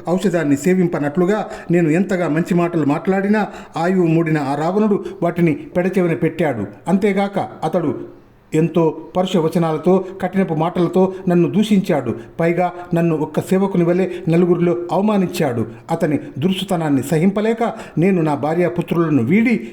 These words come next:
ఈ రఘురాముని శరణుజొచ్చుటకై వచ్చాను. "సర్వలోక శరణ్యాయ రాఘవాయ మహాత్మనే నివేదయత మాం క్షిప్రం విభీషణం ఉపస్థితం." కాబట్టి పరమాత్ముడైన శ్రీరామచంద్ర ప్రభువునకు విభీషణుడు శరణుగోరి తమ సమీపానికి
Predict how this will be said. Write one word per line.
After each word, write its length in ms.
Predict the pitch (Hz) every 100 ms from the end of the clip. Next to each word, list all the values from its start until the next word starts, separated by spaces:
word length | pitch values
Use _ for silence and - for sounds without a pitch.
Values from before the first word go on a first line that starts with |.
| - 180
ఈ 100 | 156
రఘురాముని 540 | 156 175 180 185 165
శరణుజొచ్చుటకై 840 | - 180 202 180 175 170 190 190 185 -
వచ్చాను. 540 | 170 - 180 139 117 95 - - -
"సర్వలోక 440 | 185 160 165 190
శరణ్యాయ 720 | 175 180 170 170 156 151 160 196 - -
రాఘవాయ 640 | 165 180 165 156 156 190 196 - 165
మహాత్మనే 640 | 170 180 160 160 156 - -
నివేదయత 680 | 170 190 185 156 147 165 185 - -
మాం 200 | 160 196
క్షిప్రం 520 | 196 - - 180 202 202 151
విభీషణం 480 | 156 190 170 202 202 196
ఉపస్థితం." 640 | 208 - 180 160 113 - 170
కాబట్టి 640 | 165 190 - 190 - - 165
పరమాత్ముడైన 680 | 175 196 202 180 175 160 - - -
శ్రీరామచంద్ర 600 | 170 180 165 160 151 143
ప్రభువునకు 600 | 160 190 226 220 196 127 - 143
విభీషణుడు 540 | 170 226 208 185 131 - -
శరణుగోరి 540 | 180 208 214 214 190 - - -
తమ 120 | 165
సమీపానికి 720 | 180 185 202 196 175 175